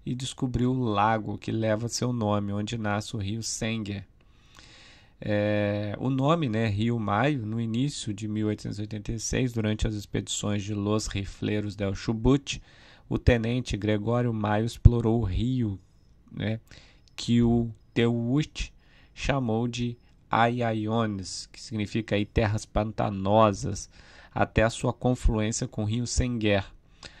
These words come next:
Lá ele se junta ao corpo principal do grupo com o tenente-coronel Fontana, que batiza o rio em homenagem ao seu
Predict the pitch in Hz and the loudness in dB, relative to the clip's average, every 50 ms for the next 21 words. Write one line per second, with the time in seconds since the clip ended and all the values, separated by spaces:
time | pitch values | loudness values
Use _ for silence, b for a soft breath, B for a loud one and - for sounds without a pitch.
0 | B B B B B - 110 110 113 127 135 135 135 131 - - 131 123 117 - | B B B B B 0 4 6 6 6 6 4 0 -2 -2 -2 -2 -2 -2 -2
1 | 131 127 123 - 127 127 113 - - - 127 127 127 - 143 - - 123 117 - | -6 -6 -4 -2 -4 -4 -4 -6 -4 0 0 0 2 0 0 4 4 4 4 2
2 | - - - 127 117 113 104 107 107 107 110 110 117 127 131 - - - - 117 | -6 -4 -2 0 0 2 2 0 -2 -2 0 2 2 4 8 8 8 8 6 0
3 | 113 117 - 123 120 113 107 104 107 - - - 117 113 107 101 98 98 104 - | -2 -2 -2 -2 -2 -2 -2 -4 -4 -6 -6 -4 -2 -2 0 0 0 0 0 0
4 | - 135 117 113 110 - 123 123 120 120 123 123 - 156 160 143 135 131 - - | 2 0 0 -2 -2 -4 -4 -4 -2 -2 -4 -6 -6 -6 -4 -4 -4 -4 -4 -6
5 | 139 131 120 127 123 110 107 110 117 120 123 120 117 120 120 113 107 104 104 107 | -6 -4 -4 -2 -2 -2 -2 -2 -2 -2 -2 -2 -2 -2 -2 -2 -2 -2 -2 -4
6 | - 120 110 - - 120 - 156 - | -4 -8 -8 -8 -6 -4 -4 -4 -6